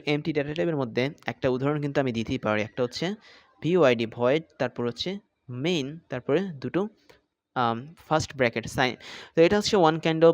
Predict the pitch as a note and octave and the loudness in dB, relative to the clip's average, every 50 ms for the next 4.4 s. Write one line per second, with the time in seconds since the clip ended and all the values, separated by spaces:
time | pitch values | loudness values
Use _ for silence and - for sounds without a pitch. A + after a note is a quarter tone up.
0 | - - C#3+ C3+ B2+ B2+ C3 C#3+ E3 E3+ - D3 B2+ B2 - C3+ C#3+ D#3 C#3+ C3 | 6 4 2 2 2 2 0 -2 -2 -4 -4 -4 -4 -4 -2 -4 -4 -2 0 2
1 | B2+ A#2+ - - - _ _ _ _ _ _ _ _ _ _ _ _ _ _ - | 2 2 2 -2 -8 _ _ _ _ _ _ _ _ _ _ _ _ _ _ -20
2 | - - C#3 D3 D3 D3 F3 E3 E3+ F3 E3 D#3+ F3+ F#3 F3 C#3+ A#2 - B2 B2 | -8 -4 -2 -2 -2 -2 -4 -4 -4 -4 -2 0 2 4 4 4 4 2 0 -2
3 | - - B2 B2+ C3+ - E3 D#3 - D3+ D#3 D#3+ F3+ F3+ E3 C#3+ B2+ A#2+ A#2 D3+ | 0 2 2 2 2 0 -4 -4 -2 0 0 0 -2 -2 -4 -4 -4 -4 -4 -6
4 | D#3+ - - B2+ A#2 A#2+ D3 | -6 -4 -2 0 0 0 0